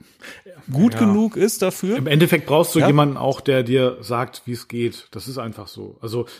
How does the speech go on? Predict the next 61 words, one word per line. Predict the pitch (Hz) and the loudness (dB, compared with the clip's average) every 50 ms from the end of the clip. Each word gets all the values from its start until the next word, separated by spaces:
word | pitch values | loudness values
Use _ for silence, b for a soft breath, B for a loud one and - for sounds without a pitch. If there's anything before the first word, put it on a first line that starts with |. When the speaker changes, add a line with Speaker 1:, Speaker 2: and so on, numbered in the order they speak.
| B | B
Speaker 2:
wenn | - 139 | -4 -2
ich | 143 143 | -2 2
das | - 180 - | 0 2 2
jetzt | 180 156 117 | 2 0 4
selber, | 143 165 190 190 165 - | 4 4 6 6 4 4
ich | 170 185 185 - - | 2 0 -2 -2 -4
jetzt | 127 120 - - | -4 -4 -4 -4
so, | - 113 110 | -10 -10 -6
ne, | 107 120 - - | -2 -2 -2 0
ohne | 139 156 190 202 196 196 165 | 2 2 4 6 6 4 4
dass | 170 156 - | 2 0 0
ich | 170 151 - | -2 -8 -6
mal | 156 143 135 | -4 -4 -2
ein | 135 127 | -4 -4
Coaching | - - 170 170 - 180 165 151 | -2 -4 -4 -2 -2 -4 -2 0
darüber | 151 139 - 143 139 139 131 | 0 0 0 -2 0 0 0
hätte | 131 139 - 147 | 0 -2 -2 -2
oder | 135 131 127 | -2 0 0
so, | 120 135 - B B B B B | 0 -2 -2 B B B B B
wenn | - 135 | -6 -6
ich | 151 156 - | -6 -4 0
das | - 165 - | 0 0 2
so, | - 170 160 156 156 B B B B B B B B - | 4 2 2 2 0 B B B B B B B B -4
ähm, | 139 139 139 139 139 139 143 147 | -2 -2 -2 -2 -4 -6 -6 -4
mir | 143 143 | -4 -2
eine | 139 123 | -2 0
Facebook-Werbung | - 160 170 170 - 139 110 139 143 147 156 143 - | 0 0 0 0 -2 0 2 4 6 6 6 4 2
einblende, | - 131 131 139 143 147 143 135 110 123 113 - 135 139 143 143 | -2 -4 -2 0 2 0 0 -2 -6 -14 -8 -4 0 2 2 4
dann | 127 135 131 | 4 4 4
wäre | 120 143 139 | 4 4 4
das | 135 - | 4 4
so, | - 151 | 4 4
als | 143 135 - | 4 2 0
ob | 151 135 135 | -2 -2 -2
ich, | 143 - - - B B B B B B B B _ _ _ _ | -2 -2 -4 -16 B B B B B B B B _ _ _ _
äh, | - - - | -20 -20 -16
Onkel | - - 143 131 143 | -8 -6 -4 -2 0
Bob | 107 147 156 156 - | 2 2 0 2 2
bin | 170 156 | 2 2
auf | 151 - | 2 2
der | - 147 | 2 2
Hochzeit | 123 147 156 - - - 156 143 147 | 2 2 2 0 2 2 2 2 2
und | 143 139 123 - | -2 -4 -4 -4
die, | 131 | -8
die | 113 117 123 | -6 -4 -4
Hochzeit | 127 135 - - 139 127 - | -4 -4 -4 -2 -2 -2 -2
fotografiere | - 131 127 120 117 113 - - 123 131 120 113 | -2 -6 -4 -4 -6 -8 -8 -4 -2 -2 0 0
und | 117 110 | 0 -4
das | 110 - | -4 -6
Brautpaar | - - 127 120 - 131 123 | -2 -2 -2 0 0 0 0
eben | 113 113 | 0 0
keine | - 113 117 117 113 | 0 0 0 0 0
Hochzeit, | 117 117 - - 123 113 104 | -2 -2 -2 0 -2 0 2
weil | 120 120 | 0 0
die | 120 | 2
meinen, | 117 127 131 135 123 110 110 | 2 2 2 2 0 -2 -2
man | 135 123 123 113 | 0 0 0 0
kann | - 123 123 | -2 -2 -2
das | 120 107 | -2 -2
selber | - 123 113 110 107 101 92 92 | -2 -2 0 0 0 -4 -8 -10
so. | 90 - 98 98 | -14 -16 -16 -16